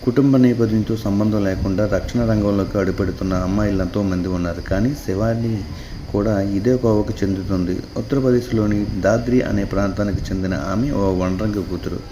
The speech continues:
అంతేకాదు, తన కుటుంబంలో నుంచి సాయుధ దళాల్లోకి అడుగుపెట్టిన తొలి వ్యక్తి కూడా ఆమె. ఆటలన్నా శివానికి మక్కువ ఎక్కువ. ఈ ఏడాది జూన్లో సరిహద్దు భద్రతా దళంలో వి-, విధుల్లో చేరిన శివాని ప్రస్తుతం పంజాబ్లోని నూట యాభై ఐదవ బెటాలియన్లో పనిచేస్తుంది.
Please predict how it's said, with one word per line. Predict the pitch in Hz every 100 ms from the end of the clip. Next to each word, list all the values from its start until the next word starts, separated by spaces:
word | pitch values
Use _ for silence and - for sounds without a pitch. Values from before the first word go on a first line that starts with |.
| - - - - - -
అంతేకాదు, | 107 135 113 98 95
తన | 92 98
కుటుంబంలో | 90 113 123 120 120 120 120 131 123
నుంచి | 110 110 -
సాయుధ | - 98 101 123 110
దళాల్లోకి | 104 107 107 104 -
అడుగుపెట్టిన | 101 95 92 98 98 95
తొలి | - 101 117
వ్యక్తి | 104 - - 110
కూడా | 98 95 95
ఆమె. | 92 92 92 107 - - - - - 101
ఆటలన్నా | 110 120 117 117
శివానికి | 113 104 104 101 107
మక్కువ | 98 92 - 104
ఎక్కువ. | 90 - 92 64 85
ఈ | 117
ఏడాది | 123 110 117 127 117 101 101
జూన్లో | 104 101 98 113 -
సరిహద్దు | 110 123 120
భద్రతా | 104 104 101 107
దళంలో | 98 101 98 95
వి-, | 95 98 82
విధుల్లో | 101 107 104
చేరిన | 92 101 95 95
శివాని | - 95 101 123 160 - - - -
ప్రస్తుతం | 117 - 131 123 110
పంజాబ్లోని | 104 123 127 117 110 104
నూట | 104 110
యాభై | 113 104 113
ఐదవ | 110 104 104 104
బెటాలియన్లో | 95 92 101 98 92
పనిచేస్తుంది. | 90 90 90 - 85 87